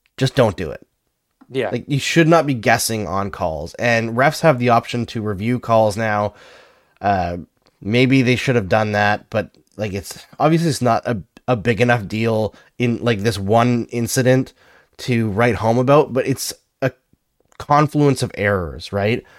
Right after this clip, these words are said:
Speaker 1: And it's very early in the season, but already we can see the standard for officiating is not very good.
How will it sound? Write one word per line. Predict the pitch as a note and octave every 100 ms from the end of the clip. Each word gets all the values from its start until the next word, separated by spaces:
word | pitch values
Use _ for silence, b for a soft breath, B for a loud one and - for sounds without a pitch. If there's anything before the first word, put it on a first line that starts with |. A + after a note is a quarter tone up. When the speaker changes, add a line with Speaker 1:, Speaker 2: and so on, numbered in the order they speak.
| b b b B2
Speaker 1:
And | B2
it's | G#2+
very | C#3 F3+ C#3
early | D3 D3
in | C3
the | B2+
season, | - A#2+ G#2 A2 G#2+ G2 _ _ _ _ _ _ _ _ -
but | C#3 C3+
already | C#3+ E3 C#3 C3
we | C3 A#2+
can | A2
see | C3
the | A2+
standard | - G#2+ G#2+ A2
for | A#2+ A2
officiating | A2+ - G2 G2 G2
is | F#2
not | F#2+ G#2 G#2
very | G2+ G2+
good. | F#2 F#2